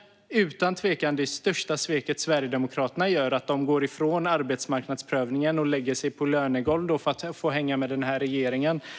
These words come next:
Hade vi haft en arbetsmarknadsprövning i Sverige där vi låter behoven styra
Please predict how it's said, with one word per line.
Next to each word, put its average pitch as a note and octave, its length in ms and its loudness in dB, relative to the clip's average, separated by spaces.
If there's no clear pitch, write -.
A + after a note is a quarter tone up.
Hade E3 180 8
vi D#3 120 6
haft F3+ 380 2
en G#3+ 140 4
arbetsmarknadsprövning C3+ 2000 0
i C3+ 60 2
Sverige B2 460 -2
där E3+ 120 8
vi D#3 160 4
låter D3+ 520 2
behoven D3+ 760 2
styra C3 560 2